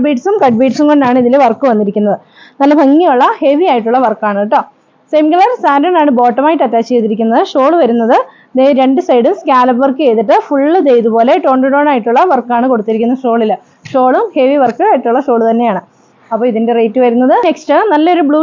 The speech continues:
ഷെയ്ഡിലാണ് വരുന്നത്. ബ്ലൂവിൽ ഇങ്ങനെ വർക്ക് വന്നിരിക്കുകയാണ്. ഷുഗർ ബീഡ്സും കട്ട് ബീഡ്സും കൊണ്ടുള്ള നല്ലൊരു വർക്കാണ് കൊടുത്തിരിക്കുന്നത്. ഒരു സ്കൈ ബ്ലൂ കളറാണ് വരുന്നത്. ബോട്ടം വരുന്നത് സാൻഡോൺ ആണ്. ഷാൾ വരുന്നത് ടു സൈഡ് സ്കാലപ്പ് വർക്ക് ചെയ്തിട്ടുള്ള ഷാൾ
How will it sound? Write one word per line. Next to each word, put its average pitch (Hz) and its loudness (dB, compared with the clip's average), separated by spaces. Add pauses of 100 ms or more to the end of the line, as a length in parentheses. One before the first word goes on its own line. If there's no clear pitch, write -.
(120)
ഷെയ്ഡിലാണ് 339 0
വരുന്നത്. 254 0 (200)
ബ്ലൂവിൽ 277 2 (640)
ഇങ്ങനെ 285 2 (100)
വർക്ക് 277 -2
വന്നിരിക്കുകയാണ്. 262 0
ഷുഗർ 262 0
ബീഡ്സും 277 -2
കട്ട് 233 0
ബീഡ്സും 262 -2
കൊണ്ടുള്ള 262 0 (100)
നല്ലൊരു 277 0
വർക്കാണ് 254 -2
കൊടുത്തിരിക്കുന്നത്. 190 -6 (800)
ഒരു 294 0
സ്കൈ 262 0 (120)
ബ്ലൂ 330 0
കളറാണ് 254 0
വരുന്നത്. 226 -2 (1120)
ബോട്ടം 262 2
വരുന്നത് 233 0 (240)
സാൻഡോൺ 247 0
ആണ്. 233 0 (1600)
ഷാൾ 311 2
വരുന്നത് 262 2
ടു 294 0 (100)
സൈഡ് 262 -2
സ്കാലപ്പ് 240 0
വർക്ക് 254 -4
ചെയ്തിട്ടുള്ള 226 -2
ഷാൾ 233 -2